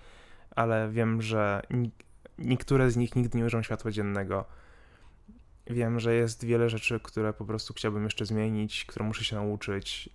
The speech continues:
i wiem, że nigdy nie będą zbyt idealne, tak jakbym sobie tego życzył. Em, i rozumiem, że takie rzeczy wpływają właśnie na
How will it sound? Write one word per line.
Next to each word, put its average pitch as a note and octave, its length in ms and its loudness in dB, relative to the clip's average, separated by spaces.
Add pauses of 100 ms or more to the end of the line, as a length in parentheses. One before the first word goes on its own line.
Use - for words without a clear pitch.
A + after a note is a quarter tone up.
i G#2+ 460 -2
wiem, A#2 220 2
że A2 120 2
nigdy A2+ 240 2
nie G#2+ 120 2
będą G#2+ 260 0
zbyt - 340 -8 (420)
idealne, A2+ 480 2
tak - 120 -10
jakbym A2 260 0
sobie A2 220 -4
tego G#2+ 180 -2
życzył. G2+ 300 -4 (2500)
Em, A#2 380 -2 (240)
i D3+ 80 6
rozumiem, C#3+ 580 4 (120)
że A#2+ 220 2
takie A#2+ 460 0
rzeczy A#2 240 -4
wpływają A2 560 0
właśnie A2+ 280 -2
na G#2+ 300 -2